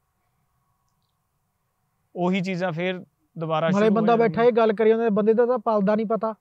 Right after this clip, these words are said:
Speaker 1: ਪਲਦਾ ਨਹੀਂ ਪਤਾ, ਤੁਹਾਨੂੰ
Speaker 2: ਫਿਰ
Speaker 1: ਕੀ
Speaker 2: ਬਾਅਦ ਚ
Speaker 1: ਪਤਾ?
Speaker 2: ਬ-, ਬੰਦਾ ਫਿਰ ਉਹੀ ਸੋਚਣ ਲੱਗ ਜਾਂਦਾ।
Speaker 1: ਦੇਖੋ ਜੀ, ਜ਼ਿੰਦਗੀ 'ਚ ਸਬਰ,
Speaker 2: ਜੀ।
Speaker 1: ਸਾਦਗੀ ਹੋਣੀ ਬਹੁਤ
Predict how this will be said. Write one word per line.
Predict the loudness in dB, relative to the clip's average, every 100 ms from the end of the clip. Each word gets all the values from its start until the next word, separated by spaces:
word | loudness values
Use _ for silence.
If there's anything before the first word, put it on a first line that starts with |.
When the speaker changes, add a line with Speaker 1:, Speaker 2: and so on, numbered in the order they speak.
| _
Speaker 1:
ਪਲਦਾ | -4 -2 -2 -4
ਨਹੀਂ | -6
ਪਤਾ, | -12 -10
ਤੁਹਾਨੂੰ | 0 6
Speaker 2:
ਫਿਰ | 6
Speaker 1:
ਕੀ |
Speaker 2:
ਬਾਅਦ | 8 6
ਚ | 4
Speaker 1:
ਪਤਾ? | -2
Speaker 2:
ਬ-, | -2 -8 -4
ਬੰਦਾ | -2 2 2
ਫਿਰ | 2 4
ਉਹੀ | 4
ਸੋਚਣ | 2 0 -2
ਲੱਗ | -4 -2
ਜਾਂਦਾ। | -4 -6 _ _ _ -10
Speaker 1:
ਦੇਖੋ | -8 -2 -2
ਜੀ, | -2
ਜ਼ਿੰਦਗੀ | -2 -2 -2 -6 -6
'ਚ | -8
ਸਬਰ, | -6 -4 -2 -2 -4 _ _ _ _ _ _ -6 0
Speaker 2:
ਜੀ। | 2
Speaker 1:
ਸਾਦਗੀ | 2 2 0 -4
ਹੋਣੀ | -6 -6 -8
ਬਹੁਤ | -6 -4 -6